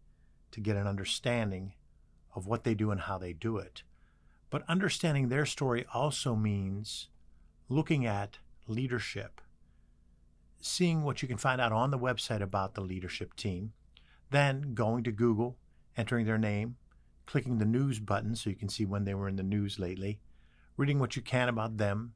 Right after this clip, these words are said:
checking them out on LinkedIn. It also means working to find out who you might be interviewing with and finding out everything you can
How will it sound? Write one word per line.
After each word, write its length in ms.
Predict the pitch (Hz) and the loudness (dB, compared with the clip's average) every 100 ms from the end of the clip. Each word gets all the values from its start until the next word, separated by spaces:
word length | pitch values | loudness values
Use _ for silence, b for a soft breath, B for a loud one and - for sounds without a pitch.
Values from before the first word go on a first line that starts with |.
| - - | -16 -2
checking 320 | 147 127 117 | 0 0 0
them 100 | 107 | 0
out 140 | 98 | -2
on 180 | 104 101 | -2 -4
LinkedIn. 420 | 98 92 101 95 95 - - - - b b b b b b b - | -6 -6 -6 -6 -10 -20 -20 -20 -20 b b b b b b b -2
It 100 | 131 | 2
also 400 | 156 165 - 135 | 2 4 4 4
means 640 | 113 104 98 117 - - - - - - _ _ _ _ | 4 2 0 -4 -8 -10 -18 -20 -20 -20 _ _ _ _
working 400 | 104 113 131 135 | 0 2 2 2
to 60 | 113 | 0
find 240 | - 123 | 0 2
out 140 | 113 98 | 2 0
who 280 | - - 156 | 0 2 2
you 160 | 135 | 2
might 240 | 127 113 110 | 0 0 -2
be 160 | - - | -6 -4
interviewing 520 | 135 147 107 92 85 | -2 0 0 -2 -2
with 460 | 85 98 110 - - - - _ b b b b b - | -6 -6 -10 -16 -20 -20 -20 _ b b b b b -6
and 120 | 107 | -4
finding 360 | - 127 131 | 2 2 4
out 120 | 120 - | 2 0
everything 420 | 131 127 127 120 | 0 0 2 0
you 100 | 120 | 0
can 560 | - - 123 123 123 | -2 -2 0 -2 -6